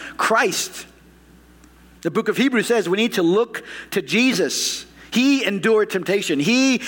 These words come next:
endured the cross, and he, by his resurrection, has guaranteed our victory. We need to, as Hebrews says, consider Jesus.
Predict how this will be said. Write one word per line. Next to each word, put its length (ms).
endured 460
the 80
cross, 460
and 100
he, 320
by 240
his 220
resurrection, 720
has 160
guaranteed 460
our 120
victory. 480
We 100
need 200
to, 220
as 120
Hebrews 340
says, 400
consider 840
Jesus. 680